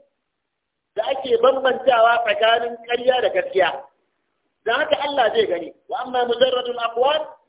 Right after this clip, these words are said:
amma kawai mutum ya dinga faɗi, yake mutum ya dinga faɗin maga-, magana kawai.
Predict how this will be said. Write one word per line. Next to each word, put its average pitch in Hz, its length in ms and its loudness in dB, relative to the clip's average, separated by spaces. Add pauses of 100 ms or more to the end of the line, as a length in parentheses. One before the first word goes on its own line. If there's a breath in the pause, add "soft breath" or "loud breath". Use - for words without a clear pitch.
amma 240 360 0
kawai 262 220 6
mutum 202 280 -8
ya 208 80 -6
dinga 226 220 -2
faɗi, 233 380 -8 (300)
yake 214 260 -4
mutum 202 320 -6
ya 190 100 -2
dinga 208 220 0
faɗin - 340 0
maga-, 185 300 0
magana 196 340 0
kawai. 233 320 2